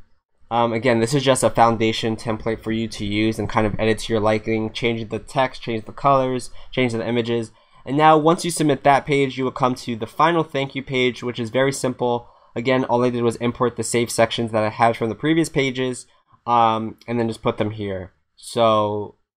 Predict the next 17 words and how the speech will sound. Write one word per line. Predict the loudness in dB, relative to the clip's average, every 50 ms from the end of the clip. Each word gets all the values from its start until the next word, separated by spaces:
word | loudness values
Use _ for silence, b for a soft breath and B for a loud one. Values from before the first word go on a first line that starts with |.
| _ _ _ _ _ _
you | -8 -6
can | -6 -4
see | -2 0 0
that | 0 0
this | -2 -2
is | -4 -6 -8
the | -8
header. | 0 2 4 6 6 6 4 2 0
I | -4 -4
just | -4 -4 -4
removed | -2 -2 -2 -2 -2
the | 0
button. | 2 2 2 2 0 -4 -6 -6 -8 -14 _ _ _ _ _ _ _ -20
The | -6
thank | -2 0 0 0 2
you, | 0 2 2 2 0 -2 -4 -2
um, | -2 0 0 0 0 -2 -4 -6 -8